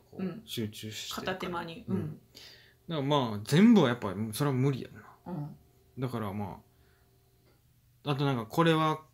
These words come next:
Speaker 1: どうやった方がいいんですかとか、この装備はこれ何つけていったら強いみたいなのとかを聞いて、みんなに言ってもらうとか、
Speaker 2: なるほど。
Speaker 1: そういうね、使い方ですよ。
Speaker 2: あ、それいいね、確かに。
Speaker 1: うん。
Speaker 2: 生配信の価値がある、それは。
Speaker 1: そうそうそうそ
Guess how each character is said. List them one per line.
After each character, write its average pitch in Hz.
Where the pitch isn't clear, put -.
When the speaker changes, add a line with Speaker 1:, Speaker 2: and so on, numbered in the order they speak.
Speaker 1:
ど 143
う 147
や 147
っ 139
た 113
方 101
が 90
い 120
い 113
ん 104
で -
す -
か 87
と -
か、 -
こ 117
の 110
装 127
備 101
は 80
こ -
れ 110
何 110
つ 123
け 110
て 98
い 98
っ -
た 82
ら -
強 90
い 82
み 107
た -
い -
な 101
の 110
と 131
か 165
を 160
聞 139
い 127
て、 180
み 101
ん 95
な 90
に 117
言 107
っ -
て -
も 65
ら 58
う -
と -
か、 196
Speaker 2:
な 240
る 269
ほ -
ど。 -
Speaker 1:
そ 131
う -
い 123
う 120
ね、 170
使 -
い 95
方 -
で 64
す -
よ。 -
Speaker 2:
あ、 226
そ -
れ 427
い -
い 254
ね、 175
確 120
か -
に。 165
Speaker 1:
う -
ん。 -
Speaker 2:
生 240
配 277
信 175
の 151
価 202
値 170
が 147
あ 139
る、 147
そ -
れ -
は。 76
Speaker 1:
そ 131
う 104
そ -
う -
そ -
う -
そ -